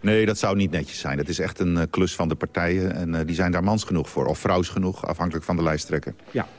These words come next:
Speaker 2: ja, we weten wel dat u, dat, dat u van de Partij van de Arbeid bent, maar dat, dat, het is not done om dat nu als commissaris dat uit te dragen.
Speaker 1: Nou nee, ik schaam mij daar niet voor. Ik ben van de Partij van de Arbeid.
Speaker 2: <laughs>
Speaker 1: Dat weet iedereen ook, dat is algemeen bekend, maar het is niet mijn taak om me daar in deze situatie op te profileren. Maar het is wel een goede partij.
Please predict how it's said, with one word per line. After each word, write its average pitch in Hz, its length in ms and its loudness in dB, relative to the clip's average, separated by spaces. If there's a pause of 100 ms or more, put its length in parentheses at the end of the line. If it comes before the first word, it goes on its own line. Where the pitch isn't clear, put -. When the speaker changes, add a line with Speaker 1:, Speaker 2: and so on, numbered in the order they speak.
Speaker 2:
ja, - 220 -2
we 123 120 2
weten 131 300 2
wel 123 120 6
dat 113 140 0
u, 110 80 0
dat, 101 240 2
dat 110 200 0
u 147 140 4
van 117 180 0
de 98 60 0
Partij 104 300 -2
van 104 100 -4
de 98 60 0
Arbeid 123 320 0
bent, 123 220 2
maar 113 160 4
dat, 107 300 -2
dat, 110 180 0
het 117 180 -2
is 120 140 0
not 117 220 2
done 113 200 4
om 107 120 4
dat 104 200 2
nu 113 160 4
als 107 240 0
commissaris 104 720 -2
dat 98 200 -2
uit 87 220 2
te - 60 -2
dragen. 87 480 0 (160)
Speaker 1:
Nou 117 220 4
nee, 95 180 4
ik 95 80 0
schaam 123 240 -2
mij 104 120 2
daar 85 180 0
niet 76 160 -4
voor. 85 220 0
Ik 110 100 -2
ben 82 140 0
van 73 140 -2
de 78 60 0
Partij 90 300 0
van 101 100 2
de 107 60 4
Arbeid. 87 540 0
Speaker 2:
<laughs> - 0 -
Speaker 1:
Dat 87 120 0
weet 107 200 2
iedereen 110 360 4
ook, 110 280 2
dat - 120 0
is - 80 -4
algemeen 80 400 0
bekend, 82 400 -2
maar 87 140 2
het 87 120 -2
is 85 80 2
niet 92 140 2
mijn 87 200 2
taak 85 280 -2
om 85 140 2
me 82 80 2
daar 82 220 2
in 82 120 2
deze 90 260 2
situatie 92 500 0
op 85 80 0
te - 80 -16
profileren. 85 600 0
Maar 90 100 2
het 90 100 0
is 90 100 -2
wel 98 140 2
een - 60 0
goede 73 220 0
partij. 95 380 -4